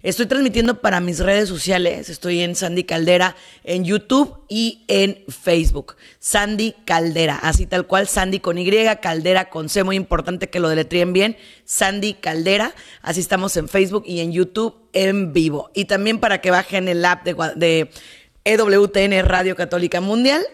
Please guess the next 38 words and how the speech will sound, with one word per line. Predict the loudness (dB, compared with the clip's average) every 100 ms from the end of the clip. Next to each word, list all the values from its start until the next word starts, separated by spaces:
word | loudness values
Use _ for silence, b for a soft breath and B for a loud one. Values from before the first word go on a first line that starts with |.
| B B B B B _
para | 0 2 0
que | 0 -2
puedan | 2 2 2 0
descargar | -2 0 0 0 0 0
los | -4 -6
podcasts, | -10 -10 -10 -8 -4 -2 -2 -6 -20 -16
¿ok? | -4 0 0 -2 -2
De | 0
los | 0 0
programas | 0 2 2 2 -2 -6 B B B
que | 0
a |
ustedes | 0 2 2 2
les | 2 -2
gusta. | -2 -2 0
Les | 0
damos | 0 -2 0
la | 0
bienvenida | 0 -2 0 0 0
a |
todas | 0 0
las | 0
radios | 0 2 2
repetidoras. | 0 -4 -4 0 2 2 0 -2
Gracias, | -2 -2 0 2 2
familia | 0 -2 2 4
bella, | 4 4 2 -2 B B _
por | 0
estar | 0 0 -2
con | 0 -2
nosotros. | -2 -4 -4 -4
Les | -2
mandamos | 0 0 0 -2
un | -4
cariñoso | -2 -2 0 -4 -6
saludo. | -6 -4 -2 -4 -6 B B B -4
Y | 0
bueno, | 2 0